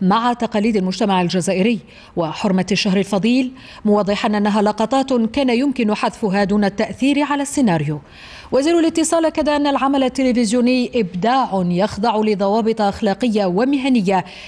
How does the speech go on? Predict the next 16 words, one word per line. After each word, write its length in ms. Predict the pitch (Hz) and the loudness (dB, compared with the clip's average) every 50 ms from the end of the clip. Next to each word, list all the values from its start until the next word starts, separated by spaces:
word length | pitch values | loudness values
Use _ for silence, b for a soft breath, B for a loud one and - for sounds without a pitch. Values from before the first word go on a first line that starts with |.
| B B | B B
لا 100 | 190 190 | -2 0
بد 220 | 175 185 196 175 | 2 0 0 0
من 200 | 208 196 196 190 | 0 0 0 0
احترامها، 640 | 196 196 - - 220 220 254 269 247 226 214 233 269 294 | -2 -4 -2 -2 0 0 2 2 2 2 2 2 0 0
كما 260 | 277 226 170 156 151 | -2 -4 -4 -4 -6
تحدث 420 | - - - - 214 180 208 - | -8 -6 -4 -4 -2 -2 -2 -2
الوزير 520 | 220 196 185 196 180 185 240 262 277 269 269 B B B B B B | -2 0 0 0 0 2 2 2 0 0 -4 B B B B B B
عن 160 | - 247 277 302 | -2 0 0 0
الإفراط 400 | 294 277 240 - 285 277 277 277 | 0 0 -2 0 -2 -2 0 -2
الكبير 500 | 254 214 - 247 196 233 254 247 240 226 | -4 -2 -2 -2 -2 0 0 0 0 -2
في 240 | - - 226 208 | -2 0 0 0
بث 240 | 185 190 214 - - | 0 0 -4 -2 -2
الومضات 560 | 220 196 190 190 190 196 196 185 208 220 220 | -2 0 0 0 0 0 0 0 0 0 0
الإشهارية 720 | 226 202 185 190 - - 185 185 190 190 165 196 190 180 175 | 0 0 0 0 0 -2 -2 0 0 0 0 0 0 0 0
خلال 380 | - - - 190 180 170 170 | 0 -2 -2 0 0 -2 -2
فترة 320 | 165 - 185 - 180 190 | -4 -6 -6 -4 -4 -4